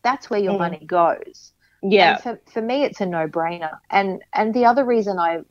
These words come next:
Speaker 1: I wrote it was to educate people on what's actually happening in the fashion industry. So the books, the book starts, you know, talking about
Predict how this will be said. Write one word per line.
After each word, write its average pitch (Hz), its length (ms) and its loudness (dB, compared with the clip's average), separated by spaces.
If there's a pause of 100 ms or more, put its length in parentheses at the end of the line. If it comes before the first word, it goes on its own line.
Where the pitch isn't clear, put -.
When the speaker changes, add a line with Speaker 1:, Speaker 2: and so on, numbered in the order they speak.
Speaker 1:
I 175 100 0
wrote 175 400 -2
it - 180 -4
was 175 300 -2
to - 240 2 (640)
educate 202 580 2
people 160 640 -4
on 180 400 0
what's 208 300 2
actually 226 260 -4
happening 170 460 -2
in 165 100 -8
the 165 60 -10
fashion 160 400 -2
industry. 160 560 -4
So 170 280 0
the 180 120 2
books, 247 360 2 (200)
the 185 120 0
book 233 240 0
starts, 170 560 2
you 180 60 -8
know, 165 120 -6
talking 175 420 -2
about 160 320 -2